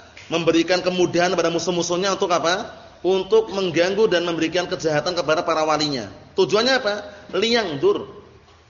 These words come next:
Allah Ta'ala akan apa? Melihat, memperhatikan man yasbir wa man la yasbir. Siapa yang sabar, siapa yang tidak sabar.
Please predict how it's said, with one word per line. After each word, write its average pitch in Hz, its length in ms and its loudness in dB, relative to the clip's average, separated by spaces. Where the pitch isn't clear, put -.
Allah 180 240 2
Ta'ala 185 240 -2
akan 196 160 0
apa? 175 220 -2
Melihat, 208 560 0
memperhatikan 185 640 -2
man 202 180 -2
yasbir 208 400 0
wa 180 140 2
man 170 80 0
la 165 160 0
yasbir. 131 260 -4
Siapa 202 400 -2
yang 190 160 0
sabar, 180 320 2
siapa 175 160 0
yang 151 100 -4
tidak 151 140 -2
sabar. 123 400 -4